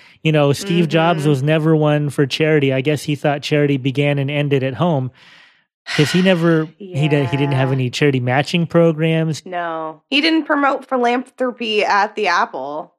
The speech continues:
Speaker 2: at
Speaker 1: No,
Speaker 2: Apple at
Speaker 1: he did
Speaker 2: all.
Speaker 1: not. And he didn't put Apple's muscle behind any causes at all. It was pretty much,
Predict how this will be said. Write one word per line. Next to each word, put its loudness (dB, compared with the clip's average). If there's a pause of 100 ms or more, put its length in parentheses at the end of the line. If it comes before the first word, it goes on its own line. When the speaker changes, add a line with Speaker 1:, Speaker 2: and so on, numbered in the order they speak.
(160)
Speaker 2:
at -4
Speaker 1:
No, 2
Speaker 2:
Apple 2
at 2
Speaker 1:
he 2
did 0
Speaker 2:
all. -10
Speaker 1:
not. -2
And -2
he 0
didn't 0
put 2
Apple's 0
muscle 0
behind -2
any 0
causes 0
at -2
all. 0 (180)
It 0
was 2
pretty 0
much, -2